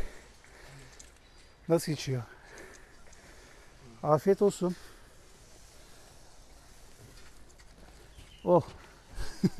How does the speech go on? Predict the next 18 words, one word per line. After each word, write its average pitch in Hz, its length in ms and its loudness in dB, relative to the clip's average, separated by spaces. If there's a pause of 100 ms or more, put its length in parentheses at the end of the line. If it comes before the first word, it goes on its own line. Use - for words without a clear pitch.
(1300)
Valla 185 240 10
çok 214 240 8
güzel 202 260 8
bir 180 80 0
deneyim. 160 300 8
Gerçekten 190 680 10
Park 175 260 10
of 180 120 4
İstanbul'a 190 400 8
çok 180 220 4
teşekkürler 180 560 8
arkadaşlar. 156 540 8 (760)
Burayı 180 300 10
İstanbul'a 190 440 8
geldiğinizde 185 320 6
muhakkak 180 420 8
ziyaret 175 300 12
edin. 190 200 8